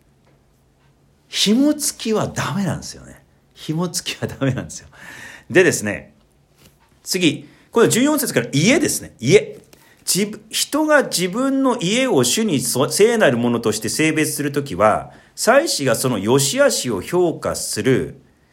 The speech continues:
妻子がそれを評価した通り、そのようになる。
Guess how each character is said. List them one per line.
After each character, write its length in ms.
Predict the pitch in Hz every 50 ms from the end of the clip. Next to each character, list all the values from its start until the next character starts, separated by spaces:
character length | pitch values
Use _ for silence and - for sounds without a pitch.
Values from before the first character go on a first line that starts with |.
| _ _ _ _ _ -
妻 260 | - - 226 277 302
子 180 | 311 302 - 156
が 100 | 135 123
そ 140 | 117 - 135
れ 100 | 123 139
を 120 | 131 113 107
評 220 | - 190 208 196
価 140 | 202 - 107
し 100 | 107 -
た 120 | - 110
通 100 | 117 127 120 107
り、 80 | 98 98
そ 160 | - - 131 135
の 120 | 165 175
よ 280 | 180 180 185 180 135 95
う 40 | 87
に 360 | 107 131 127 101 78 71 - - _ _ _ _ _ _ _ _ _ _ _
な 140 | 107 123 120
る。 200 | 117 - -